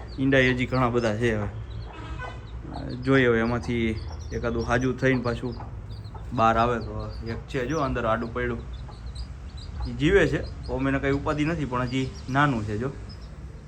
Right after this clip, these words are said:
જો, જો, અલે, આ હા,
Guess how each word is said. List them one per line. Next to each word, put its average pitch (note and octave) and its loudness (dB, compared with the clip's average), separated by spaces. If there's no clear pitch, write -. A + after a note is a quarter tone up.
જો, D#3 -2
જો, F3+ -2
અલે, A#2+ 0
આ A2 2
હા, G#2 -2